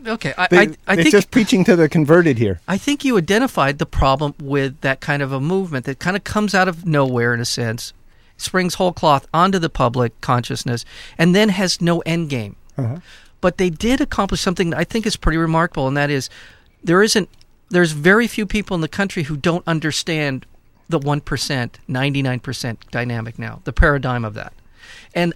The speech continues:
Speaker 1: I, and I think they did. They accomplished it. There isn't a politician who's running for public office
Speaker 2: Yes.
Speaker 1: who can't address that now.
Speaker 2: Yeah,
Speaker 1: A-,
Speaker 2: I
Speaker 1: and,
Speaker 2: agree.
Speaker 1: and that
Speaker 2: But
Speaker 1: was
Speaker 2: I
Speaker 1: something
Speaker 2: don't,
Speaker 1: that wasn't being addressed
Speaker 2: I,
Speaker 1: before.
Speaker 2: but I don't think that, that standing in a place where somebody is holding up a spray can, of, uh, you know, a pepper spray can,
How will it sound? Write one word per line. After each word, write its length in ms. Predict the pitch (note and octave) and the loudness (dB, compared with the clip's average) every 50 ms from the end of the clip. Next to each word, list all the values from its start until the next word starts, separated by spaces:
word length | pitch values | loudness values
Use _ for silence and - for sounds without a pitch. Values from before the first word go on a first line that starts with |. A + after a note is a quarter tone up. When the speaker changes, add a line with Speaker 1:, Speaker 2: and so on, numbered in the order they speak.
| - | 0
Speaker 1:
I, 140 | F3 F3 E3+ - | 0 0 0 2
and 100 | - F3 E3 | 2 2 2
I 40 | E3+ | 2
think 200 | - A#3+ A3+ - | 2 -2 0 0
they 120 | G#3+ G3+ | 0 0
did. 280 | E3 - C4+ C4+ F3 C#3 | 0 0 0 0 0 2
They 100 | E3+ D#3+ | 2 2
accomplished 360 | D3+ - - A3 A3 G3 - | 2 2 0 0 0 0 -2
it. 120 | E3 - - | -4 -4 -2
There 160 | F3 E3 F#3+ | 0 0 2
isn't 160 | G#3+ - A3+ | 2 2 0
a 60 | G3+ - | -2 -2
politician 720 | - - G3 F#3 F3 - G3 F3 - - F3 D3+ C#3+ - - - _ _ _ _ _ - | 0 0 0 0 0 -2 -4 -4 -2 -2 -2 -2 -4 -6 -10 -18 _ _ _ _ _ -4
who's 200 | - F#3 D#3 C3+ | -2 -2 0 2
running 200 | D3 D3+ C#3 C3+ | 2 0 0 0
for 100 | - - | -4 -6
public 320 | A#2+ - G3 F#3 F#3 - - | 0 0 2 2 2 0 4
office 120 | A3 A3 G#3 | 6 8 8
Speaker 2:
Yes. 160 | G3+ E3+ - | 8 8 6
Speaker 1:
who 60 | G#3 | 0
can't 340 | - - - F#3+ F#3+ G3+ - - | -2 0 2 2 2 2 0 -2
address 460 | F#3 D3+ D3 E3+ F3+ G3+ A3 - - | -2 -2 -2 0 0 0 0 -2 -2
that 180 | - F3 C#3+ - | -4 -4 -4 -4
now. 300 | D3 C#3+ B2+ B2 B2+ - - - | -4 -4 -2 -2 -4 -4 -8 -8
Speaker 2:
Yeah, 120 | D#3+ D3 - - | -8 -8 -6 -4
Speaker 1:
A-, 160 | F3 F3+ - | -6 -4 0
Speaker 2:
I 120 | - D#3 F3 | 4 4 6
Speaker 1:
and, 80 | F#3+ | 6
Speaker 2:
agree. 320 | G3 G3 G3 A3 A3 E3+ - - | 6 4 4 2 2 2 0 2
Speaker 1:
and 200 | F3+ F3+ F3+ F3+ | 2 2 4 8
that 120 | F#3+ G#3 G#3+ | 8 8 8
Speaker 2:
But 80 | D#3 | 8
Speaker 1:
was 120 | G#3+ A#3+ - | 6 6 6
Speaker 2:
I 60 | E3+ | 6
Speaker 1:
something 300 | A#3+ A3+ - F3 G3+ B3+ | 6 8 8 8 8 8
Speaker 2:
don't, 140 | B3 A#3+ G#3+ | 8 6 6
Speaker 1:
that 0 | F#3+ | 6
wasn't 280 | A#3+ C#4+ - C#4+ G#3 E3 | 6 6 6 2 -4 -4
being 180 | F3 E3 D3 | -4 -2 -2
addressed 240 | C3 B2 C3 A2+ A2+ | -2 -2 -2 2 4
Speaker 2:
I, 60 | D#3 D3+ | 4 2
Speaker 1:
before. 180 | C#3 - D3 F#3 | 2 2 4 6
Speaker 2:
but 100 | E3 E3+ | 6 8
I 80 | D#3+ | 6
don't 300 | D3 E3 G#3 C4 B3+ F#3+ | 8 8 8 8 6 6
think 300 | - D#3 C3+ C3+ - - - | 4 4 4 4 0 -4 0
that, 220 | C3 C#3+ C#3 B2+ B2+ - | 4 4 4 4 2 -4
that 300 | - B2+ D3+ C#3 B2 A#2+ | -2 2 2 2 2 2
standing 440 | - - - E3 D#3 D#3+ D#3 D#3 D3+ | -4 -2 2 4 6 6 6 6 6
in 120 | D3 C#3+ C#3 | 6 4 4
a 60 | B2+ | 2
place 400 | - - D3+ C#3+ C#3+ C#3 - - | 2 2 4 4 4 2 0 0
where 140 | C3 C3+ B2+ | 2 2 2
somebody 420 | - - F3 E3+ E3 E3 D3+ C#3 | 4 2 2 4 4 4 4 4
is 100 | B2 A2+ | 2 2
holding 340 | C#3 D3+ F#3 F3+ D#3 C#3+ C#3 | 2 2 4 4 4 4 4
up 140 | C3+ - - | 2 0 0
a 60 | A2 | -4
spray 320 | - - - C#3 C#3+ C3+ | -4 0 2 2 2 2
can, 300 | - D3 C3+ B2 A#2 A#2+ | 2 0 -2 0 0 -2
of, 300 | A#2 A#2 A2+ A2 - - | -2 -4 -6 -8 -6 -4
uh, 120 | C3+ B2 A#2 | -2 -2 -2
you 120 | - D#3 B2+ | 0 -2 -2
know, 100 | F#2+ G2+ | 0 -2
a 40 | A2+ | 0
pepper 300 | - F3 F3+ - C#3 A2+ | 0 0 0 2 -2 -2
spray 240 | - - B2 A2+ | 0 0 0 0
can, 320 | G#2+ - C3 A2 G#2 G#2 | 0 0 -2 -2 -2 -4